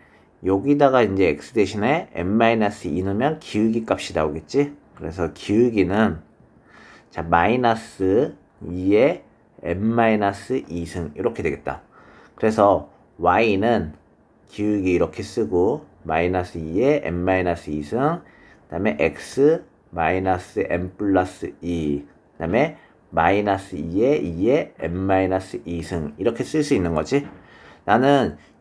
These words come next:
요 점이 좀 궁금하거든. 이 변곡 접선의 x 절편이 좀 궁금해서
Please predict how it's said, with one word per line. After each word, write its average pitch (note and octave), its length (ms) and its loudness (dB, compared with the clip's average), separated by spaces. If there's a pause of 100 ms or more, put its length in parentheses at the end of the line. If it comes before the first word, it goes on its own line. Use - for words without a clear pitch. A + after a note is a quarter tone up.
요 D3 200 6
점이 A#2+ 300 0
좀 A2+ 160 0
궁금하거든. G#2 680 -2 (760)
이 A2 140 -4
변곡 B2 520 0
접선의 C3+ 680 0
x A#2 440 0
절편이 A2 520 0
좀 G2 160 -4
궁금해서 F2+ 760 0